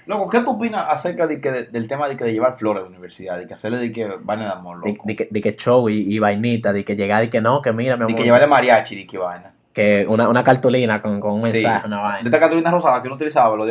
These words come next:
Speaker 1: los días de la paz.
Speaker 2: Ve acá, ¿por qué siempre son rosadas? Tengo esa duda.
Speaker 1: Yo no sé, loco.
Speaker 2: <laughs> ¿Por qué siempre son rosadas
Speaker 1: Sí,
Speaker 2: las
Speaker 1: señores,
Speaker 2: cartulinas?
Speaker 1: le digo lo que me cura-, lo que me ocurrió de la cartulina.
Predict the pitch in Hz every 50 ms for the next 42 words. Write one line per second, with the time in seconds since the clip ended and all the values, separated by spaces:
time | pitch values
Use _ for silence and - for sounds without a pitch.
0 | 113 110 110 117 120 131 135 135 131 - 113 92 92 - - - 165 165 139 -
1 | 131 120 110 135 127 - 165 - 208 190 180 175 - 175 151 143 131 - 120 107
2 | 101 104 98 131 131 143 151 - - 117 107 104 104 101 127 - - - 139 127
3 | 131 139 147 - - 135 139 - - - - - - - - 170 - - - -
4 | - 143 139 - - 220 220 214 214 - - - - 147 151 147 190 202 - 208
5 | 202 190 190 185 175 180 175 175 165 143 - 147 139 135 143 143 - - 131 156
6 | 185 175 165 156 147 151 170 180 190 190 185 185 180 185 170 151 151 151 147 139
7 | 160 160 170 156 147 135 127 127 120 131 120 139 131 123 110 98 98 98 -